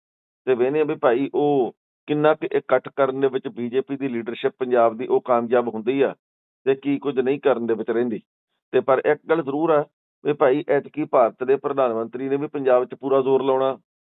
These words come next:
ਅਮਿਤ ਸ਼ਾਹ ਨੇ ਵੀ ਪੂਰਾ ਜ਼ੋਰ ਲਾਉਣਾ, ਇਹ ਜੇ ਪੀ ਨੱਡਾ ਨੇ ਵੀ ਪੂਰਾ ਜ਼ੋਰ ਲਾਉਣਾ ਤੇ ਯੋਗੀ ਆਦਿੱਤਿਆਨਾਥ ਨੇ ਵੀ ਪੂਰਾ ਜ਼ੋਰ ਲਾਉਣਾ।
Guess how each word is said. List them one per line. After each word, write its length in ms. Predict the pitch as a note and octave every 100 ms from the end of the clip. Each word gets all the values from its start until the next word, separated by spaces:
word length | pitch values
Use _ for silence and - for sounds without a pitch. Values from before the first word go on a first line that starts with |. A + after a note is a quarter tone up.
| _ -
ਅਮਿਤ 220 | C#3 C#3
ਸ਼ਾਹ 300 | B2 B2 A#2+
ਨੇ 120 | D3 D3
ਵੀ 100 | D3+
ਪੂਰਾ 320 | C#3+ C#3 C#3
ਜ਼ੋਰ 220 | C3+ C3+
ਲਾਉਣਾ, 420 | C3+ C3 C3 A#2 _ _ _ _ _ C#3
ਇਹ 60 |
ਜੇ 180 | A2+ C3+
ਪੀ 160 | C3+ C3
ਨੱਡਾ 280 | A#2+ C3+
ਨੇ 100 | D3+
ਵੀ 120 | D3+ D3+
ਪੂਰਾ 300 | C3 C#3 C#3
ਜ਼ੋਰ 240 | C#3 C3
ਲਾਉਣਾ 400 | C3 C3 C3 B2 _ _ _ _ _
ਤੇ 100 | C3+
ਯੋਗੀ 340 | A#2+ B2+ A#2+
ਆਦਿੱਤਿਆਨਾਥ 520 | C3 A#2+ C3 C3+ C3+ B2+
ਨੇ 140 | C#3
ਵੀ 80 | D3+
ਪੂਰਾ 280 | C#3 C#3+ C#3
ਜ਼ੋਰ 260 | C3 B2+
ਲਾਉਣਾ। 380 | C3 C3 B2+ A2+